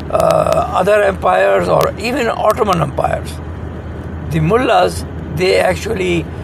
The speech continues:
constipated the system to a limit when there was no justice. And Turkey became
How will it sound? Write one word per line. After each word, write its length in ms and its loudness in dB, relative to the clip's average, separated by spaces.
constipated 880 0
the 140 0
system 480 -2
to 180 2
a 40 2
limit 220 0
when 340 2
there 180 4
was 320 4
no 200 2
justice. 500 -2
And 220 0
Turkey 320 0
became 460 -2